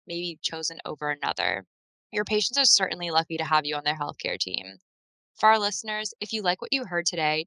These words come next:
take our Soundbites survey. We'd love to hear if you like our topics, speakers, and format. You can find the survey at psoriasis dot org forward slash wash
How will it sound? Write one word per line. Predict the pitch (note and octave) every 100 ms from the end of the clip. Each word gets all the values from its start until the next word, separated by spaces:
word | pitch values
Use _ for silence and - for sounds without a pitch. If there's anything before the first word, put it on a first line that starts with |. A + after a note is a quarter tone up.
| -
take | G#3
our | -
Soundbites | - F3 E3+ F3 D#3+
survey. | - - - G2 F#2+ F#2+
We'd | F3+ F3+
love | F#3
to | -
hear | G#3+ G3+
if | F#3 F#3
you | E3+
like | D#3+
our | D#3+
topics, | - C#4 C#4 C4 - -
speakers, | - G#3 G#3 F#3+ F#3
and | E3+ E3
format. | D#3 - - F2+ - _ _ -
You | -
can | A3+
find | G#3 G3+
the | C4+
survey | - E3+ E3+ D#3+ D#3+
at | E3+ -
psoriasis | - E3 E3+ A#3 -
dot | C4 B3
org | E3 D3+ D#3 -
forward | F3 E3 -
slash | D#3 D#3 -
wash | E3+ B3 -